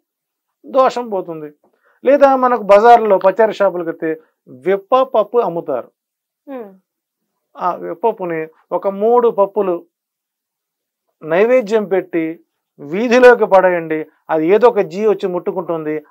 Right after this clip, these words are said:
Speaker 1: ఆ దోషం పోతుంది. ఇంకా రాహుకాల సమయంలో కల్లుకుండ,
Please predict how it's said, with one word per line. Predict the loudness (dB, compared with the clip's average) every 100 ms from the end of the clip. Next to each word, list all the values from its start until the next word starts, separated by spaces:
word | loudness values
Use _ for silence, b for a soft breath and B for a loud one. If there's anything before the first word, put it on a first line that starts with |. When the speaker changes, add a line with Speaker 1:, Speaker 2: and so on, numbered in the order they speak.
| _
Speaker 1:
ఆ | -6
దోషం | -4 -4 -6 -8 -14
పోతుంది. | -14 -16 _ _ _ _ _ _ _ _ _ _ _ _ _ _ _ _ _ _ _ -6
ఇంకా | -4 4 8 8 6 b b -8
రాహుకాల | 2 6 8 6 6 6 6
సమయంలో | 2 0 0 2 2 2 0 b b _ 4
కల్లుకుండ, | 6 6 4 2 4